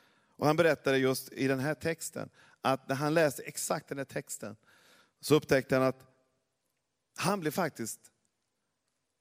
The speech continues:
övertygad om att han hade anden i sig. För Bibeln säger att ingen kan säga,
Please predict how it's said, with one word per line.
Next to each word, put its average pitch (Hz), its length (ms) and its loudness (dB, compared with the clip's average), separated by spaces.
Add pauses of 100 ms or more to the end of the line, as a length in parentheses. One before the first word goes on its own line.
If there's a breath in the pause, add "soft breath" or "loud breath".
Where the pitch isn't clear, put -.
(120)
övertygad 175 720 2
om 110 160 0
att 113 200 -2
han 131 180 -8
hade 123 200 0
anden 147 440 -6
i 98 120 -8
sig. - 260 -14 (880)
För 135 80 -6
Bibeln 165 200 4
säger 143 140 4
att - 60 -6
ingen 180 360 0
kan 190 120 0
säga, 135 280 2